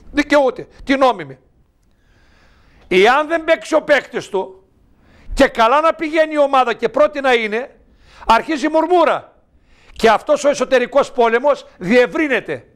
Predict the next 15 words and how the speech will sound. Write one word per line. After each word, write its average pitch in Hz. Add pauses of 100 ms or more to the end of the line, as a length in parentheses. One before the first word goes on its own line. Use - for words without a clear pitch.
(260)
Εδώ 208
είναι 277
το 277
μεγάλο 262
μυστικό 269
της -
ομάδος. 220 (360)
Αυτή 196
τη 262
στιγμή 247 (880)
σχεδόν 247 (200)
όλοι 247
έχουν 247
παίξει 254
βασικοί. 220